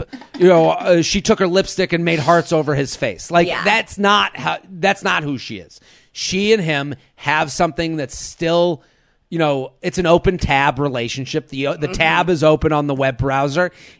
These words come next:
Speaker 1: and you're getting brought into this because he's trying to find more women.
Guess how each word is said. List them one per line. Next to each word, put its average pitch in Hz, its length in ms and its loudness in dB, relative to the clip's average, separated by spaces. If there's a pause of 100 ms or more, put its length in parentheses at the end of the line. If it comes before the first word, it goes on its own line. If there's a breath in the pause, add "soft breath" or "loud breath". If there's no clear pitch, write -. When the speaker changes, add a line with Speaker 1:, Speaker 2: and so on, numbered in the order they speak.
Speaker 1:
and 214 260 2
you're 214 200 6
getting 220 420 0
brought 180 400 4
into 190 200 0
this 175 220 2
because 180 540 -2
he's 170 200 -6
trying 185 260 0
to 185 60 -6
find 185 300 -2
more 185 140 0
women. 180 300 0